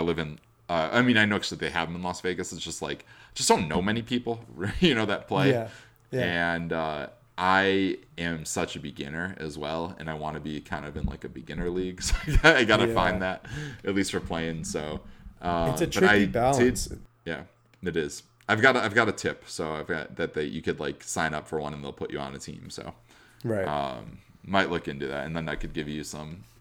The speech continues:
Speaker 1: adventures in, in my soccer <laughs> as well.
Speaker 2: We'll, we'll have another segment, the, uh, the indoor soccer adventures.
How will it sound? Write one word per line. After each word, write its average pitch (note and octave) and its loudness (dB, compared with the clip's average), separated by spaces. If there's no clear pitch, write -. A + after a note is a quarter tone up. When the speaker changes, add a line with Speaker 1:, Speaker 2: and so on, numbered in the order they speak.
Speaker 1:
adventures D#2 -6
in, D#2 -10
in D#2+ -10
my D#2 0
soccer E2+ -4
<laughs> - -8
as A#2 2
well. F#2 -2
Speaker 2:
We'll, C#3+ 4
we'll C3+ 8
have C3 6
another B2 4
segment, A#2 0
the, A#2 0
uh, A2+ 0
the A#2 -4
indoor A#2 -2
soccer G#2 -2
adventures. G#2+ -4